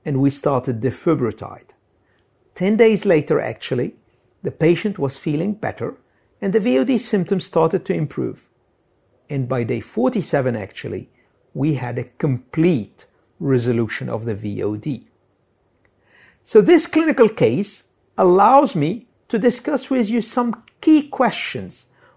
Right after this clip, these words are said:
when it comes to the management of, uh, these patients. First question is, what are the important risk factors for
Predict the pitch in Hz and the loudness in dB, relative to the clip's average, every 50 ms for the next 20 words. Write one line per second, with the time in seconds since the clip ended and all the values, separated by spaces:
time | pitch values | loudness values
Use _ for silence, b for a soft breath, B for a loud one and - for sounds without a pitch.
0 | _ _ - 190 190 196 185 175 170 - - 175 175 - - 185 147 165 156 147 | _ _ 2 4 4 6 6 2 0 0 0 0 0 2 2 4 4 4 4 4
1 | 151 156 170 180 165 - 120 117 110 113 113 _ _ _ _ _ _ _ _ - | 4 4 4 4 4 2 -2 -8 -8 -10 -10 _ _ _ _ _ _ _ _ -2
2 | 151 151 135 - - - - - - 190 151 - - - 143 135 139 143 135 - | 0 0 0 -2 -6 -18 -20 -10 -4 -2 -2 -2 -2 -4 -2 0 0 0 -2 -4
3 | - 135 120 110 - - - _ _ _ _ _ _ _ _ _ _ _ _ _ | -4 -4 -4 -4 -8 -12 -16 _ _ _ _ _ _ _ _ _ _ _ _ _
4 | _ _ _ _ _ _ _ _ _ _ _ _ _ - - 294 - 294 - - | _ _ _ _ _ _ _ _ _ _ _ _ _ -4 0 4 4 4 4 4
5 | - 320 269 285 - 262 240 220 214 214 208 196 196 - - _ _ _ _ _ | 4 4 4 4 2 2 4 6 8 8 8 8 6 -2 -14 _ _ _ _ _
6 | _ _ _ _ _ _ - 294 220 190 165 175 196 226 247 247 247 - - 156 | _ _ _ _ _ _ -12 -10 -6 -4 0 6 6 8 8 6 4 0 -2 0
7 | 131 131 139 151 190 - - _ _ _ - 170 160 156 156 147 135 - - 175 | 2 2 2 2 0 -4 -14 _ _ _ -2 0 2 2 2 2 -2 -4 0 4
8 | 165 175 180 180 208 190 - - 143 131 139 139 - - - - 151 131 117 110 | 6 6 6 4 0 -4 -4 0 2 2 2 2 -2 -14 -10 -6 -4 -4 -4 -4
9 | - - 143 139 - - 156 139 139 - - | -4 -8 -8 -8 -6 -2 0 0 0 0 -2